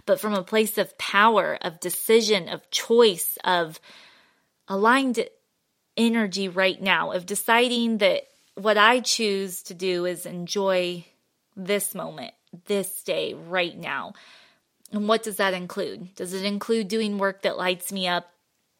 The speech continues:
that makes me feel good, that has an impact on those around me, and as a byproduct could financially be beneficial to me? That's great. But what I'm not going to be doing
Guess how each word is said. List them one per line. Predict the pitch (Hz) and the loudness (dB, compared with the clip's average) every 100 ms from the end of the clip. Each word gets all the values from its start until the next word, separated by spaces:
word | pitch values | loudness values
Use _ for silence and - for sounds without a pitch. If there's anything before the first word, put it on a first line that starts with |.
| - - | -20 -6
that | 190 190 | 0 2
makes | 208 196 | 2 0
me | 202 | -6
feel | 185 185 185 | -4 0 2
good, | 180 175 170 - | 2 0 -2 -4
that | 175 | -6
has | - 208 202 | -2 0 0
an | 196 | -2
impact | - 190 180 - 190 175 175 - | -6 -6 -6 -6 -2 -2 -4 -8
on | 190 185 180 | -4 -4 -2
those | 180 175 | -4 -4
around | 175 165 165 175 | -4 -4 -4 -8
me, | 180 175 175 - - - - _ | -8 -8 -8 -12 -20 -20 -20 _
and | 214 202 180 - _ _ _ - | -2 -2 -4 -12 _ _ _ -8
as | 180 | -4
a | 170 | -2
byproduct | 175 180 214 262 294 330 - - | -2 -2 0 0 2 0 -4 -10
could | 214 190 175 - | -2 -2 -2 -10
financially | - 190 180 180 185 202 196 180 180 180 _ _ _ _ _ - 185 | -4 -4 -2 -4 -4 -2 0 0 -2 -8 _ _ _ _ _ -20 -8
be | 214 208 | -4 0
beneficial | 196 185 180 170 247 262 | 2 2 0 -4 -4 -4
to | - | -4
me? | 277 285 254 _ | -6 -6 -12 _
That's | 185 202 202 208 - | -2 4 4 2 -8
great. | - 185 175 110 - _ - - - _ | -12 -8 -6 -8 -12 _ -20 -20 -20 _
But | 214 | -2
what | 226 247 | 2 2
I'm | 240 226 214 - | 2 0 -6 -10
not | 196 202 202 214 - | -8 -2 0 -2 -2
going | 247 254 262 | -2 -2 -2
to | 254 | -6
be | 254 254 | -8 -6
doing | 247 254 247 240 254 240 | -4 -4 -4 -4 -4 -8